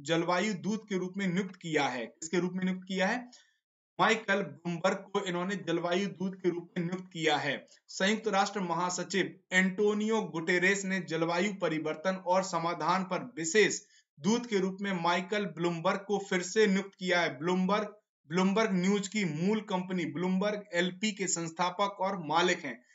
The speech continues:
पहले मार्च दो हज़ार अठारह और दो हज़ार उन्नीस के बीच जलवायु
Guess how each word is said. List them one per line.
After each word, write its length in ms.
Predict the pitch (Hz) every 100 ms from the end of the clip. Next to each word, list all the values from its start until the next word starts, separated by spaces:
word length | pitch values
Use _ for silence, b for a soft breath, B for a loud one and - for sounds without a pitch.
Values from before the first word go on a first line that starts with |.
| b b -
पहले 500 | 185 196 208 233 240 - _ _ _ 160
मार्च 500 | 147 190 180 - -
दो 160 | 135 175
हज़ार 180 | 190 190
अठारह 440 | 165 - 175 190
और 300 | 202 190 175
दो 100 | 170
हज़ार 200 | 175 185
उन्नीस 340 | 185 180 185
के 80 | 180
बीच 180 | 165 196
जलवायु 600 | 156 160 160 165 190 180